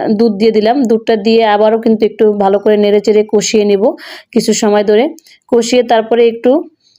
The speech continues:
উম, পরিমাণ মতো হালকা একটু পানি দিয়ে দিব। পানিটা দিয়ে তারপরে একটু ঢেকে দেব কিছু সময় ধরে হওয়ার জন্য।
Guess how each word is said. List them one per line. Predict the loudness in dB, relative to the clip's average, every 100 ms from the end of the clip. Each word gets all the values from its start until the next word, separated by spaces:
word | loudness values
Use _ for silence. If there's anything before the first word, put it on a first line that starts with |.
| -2
উম, | 0
পরিমাণ | 0 0 2 2
মতো | 0 0 0
হালকা | 0 0 -2
একটু | -2 -2
পানি | 0 0 2
দিয়ে | 2
দিব। | 2 0 0
পানিটা | 0 0 0 0
দিয়ে | 0 0
তারপরে | 0 -2 0 0
একটু | 0 -2
ঢেকে | 0 0 0
দেব | 0 0 -2
কিছু | -2 -4
সময় | -2 -2 0
ধরে | 2 0
হওয়ার | 2 2 0
জন্য। | 0 0